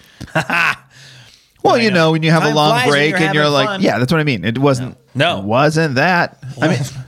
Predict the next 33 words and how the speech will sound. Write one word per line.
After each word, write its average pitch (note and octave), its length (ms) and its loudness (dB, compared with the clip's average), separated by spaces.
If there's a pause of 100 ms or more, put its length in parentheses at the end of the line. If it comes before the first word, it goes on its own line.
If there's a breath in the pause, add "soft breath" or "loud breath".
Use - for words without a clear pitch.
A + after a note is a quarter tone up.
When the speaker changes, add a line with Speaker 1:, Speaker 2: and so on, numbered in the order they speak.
(140)
Speaker 1:
<laughs> - 500 -16
Speaker 2:
it C3+ 80 2
wasn't, A3+ 340 0
it F3+ 80 -2
wasn't, C3+ 400 -4 (180)
because C#3 540 -2 (540 soft breath)
the C#3+ 120 0
amount C#3+ 380 0
of, C#3+ 160 0
like, A#2+ 540 -2 (480)
okay, A#2+ 260 2
gotta A2+ 220 -2
get G#2+ 140 0
'em G#2+ 100 -2
out G#2+ 80 0
of G#2 60 -2
the G#2 80 -4
house. G#2+ 260 -4
Oh, C3+ 100 4
I B2+ 140 2
feel B2 160 0
bad. G2+ 160 0
They're A2 100 2
on A2 80 -2
screens A2+ 260 -6
for A2 80 -8
so A2 160 -2
long. A2 220 -2
Like, B2 220 -2
all C#3+ 200 2
of C#3 200 2
that B2 480 -2
compounding. B2+ 840 0